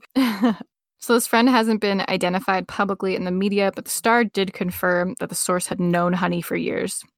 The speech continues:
Speaker 1: I have read when I was researching, sorry to interrupt, I read that when I was researching that the person was actually a service provider for Honey. So I'm assuming it was someone who helped her in the household or
Speaker 2: Mm.
Speaker 1: even maybe, like,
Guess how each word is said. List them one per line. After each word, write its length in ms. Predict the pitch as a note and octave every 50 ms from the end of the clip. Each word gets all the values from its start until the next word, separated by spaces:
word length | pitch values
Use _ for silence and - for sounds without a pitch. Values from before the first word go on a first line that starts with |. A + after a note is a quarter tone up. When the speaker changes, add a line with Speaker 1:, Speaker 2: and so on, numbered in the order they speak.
| _ -
Speaker 1:
I 120 | - F#3+ G#3+
have 260 | G#3 A#3+ A#3+ A3 -
read 240 | G3 G3 F#3 F#3 E3+
when 140 | F#3 F#3+
I 80 | F3 F3+
was 340 | F#3 F#3+ F3 E3 - - - -
researching, 640 | F3+ F3+ F3 E3 - - D#3+ - - - D#3 D#3 D#3
sorry 260 | - - D3+ D3+ D3+
to 100 | - -
interrupt, 280 | F3 - D#3+ - - -
I 20 |
read 200 | F#3 F#3+ G#3 G3
that 220 | G#3 G3 G3 F#3+
when 140 | - F#3+ F3+
I 100 | F3+ F3
was 160 | F3 E3+ E3
researching 460 | - E3+ E3+ E3+ - - - - - E3+
that 220 | E3+ D3+ - -
the 80 | - F3
person 400 | - - F#3+ F#3 F#3 - G3 F#3
was 100 | F3 E3+
actually 480 | - - C#3 D3 - - F#3 E3+ E3+ -
a 80 | - E3
service 500 | - - - E3 E3+ F3 E3+ F#3 - -
provider 460 | - - F#3 D#3+ F3 E3 E3 E3 E3
for 220 | - - F3+ E3
Honey. 380 | D3+ - - E3+ E3 F3+ A3+ B3
So 160 | A#3 - G#3
I'm 160 | F3+ E3+ F3+
assuming 600 | F3+ - - - F#3 F3+ F3 F3 E3+ E3+ E3+ E3 - - - - _ _ _ _ _ _ _ _ _ _ _ -
it 120 | E3+ E3+
was 160 | A2+ - - -
someone 280 | - F3 F3 F3 E3+
who 200 | F3 E3+ E3 F#3
helped 300 | E3+ E3+ F3+ D3 - -
her 60 | F#3 E3+
in 80 | E3 D#3+
the 40 |
household 720 | E3 E3+ F#3+ F#3+ G3 F#3 - - - F3+ F3 F3 F3 F3 E3+ E3
or 140 | D3 E3+
Speaker 2:
Mm. 40 | F3+
Speaker 1:
even 200 | F3 D#3 E3+ E3+ E3
maybe, 240 | D#3 D#3 D#3 D#3+
like, 280 | D3+ D#3 D#3 D#3 - -